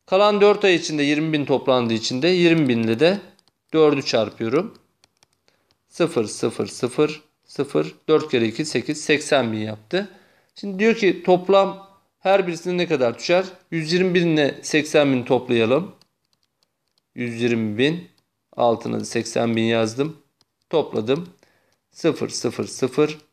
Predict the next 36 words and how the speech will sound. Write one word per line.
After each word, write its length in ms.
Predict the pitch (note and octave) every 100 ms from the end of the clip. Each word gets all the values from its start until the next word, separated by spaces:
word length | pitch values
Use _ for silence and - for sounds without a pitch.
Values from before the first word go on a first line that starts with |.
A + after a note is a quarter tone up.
| _ _
sıfır. 360 | - D3 C#3+ C#3+
Sekiz, 380 | D#3 D3 C#3+ D3
iki 140 | D3
daha 180 | C3+ A#2
on 220 | A#2+ B2+
yapar. 280 | B2 B2 C3+
Onun 220 | C#3 B2+
sıfırı 280 | B2 - A#2+
elde 240 | A#2+ A#2
var. 180 | B2 B2+
Bir. 220 | D3 D3+ - _ _ _
Bire 360 | C#3+ D3 C#3 - -
elde 340 | B2+ B2 B2+
ekledim. 380 | A#2 A#2+ C3 -
İki 180 | A#2+ B2+
yaptı. 400 | A2 - E3+ F#3+ - _ _ _
İki 200 | - G#3
yüz 300 | F3 B2+ A#2
bin 300 | A#2+ A2 -
olarak, 640 | C3 C#3 A#2+ C3+ F3 F3+ - _ _ _ _ _ -
e, 440 | B2 A#2 A2 G#2+
toplam 420 | G#2+ E3 D#3+ D3 C3+
miktarı 540 | C3+ - B2+ A#2 A2
buldum. 360 | B2+ C3 E3 -
İki 180 | -
yüz 180 | C#3 A2+
bin 100 | A2
T 240 | G#2 A2 A2+
L. 180 | D#3+ F#3 - _ _ _ _ _
Kaç 320 | G3+ G#3 - -
sivil 340 | - E3+ D#3 C3+ -
toplum 380 | C#3 B2+ B2+ B2
vardı? 360 | A#2+ A#2 E3 D#3
Beş 240 | D#3 C#3+
tane 260 | C3 A2+ A2
arkadaşlar. 520 | G#2+ A2 G#2+ F3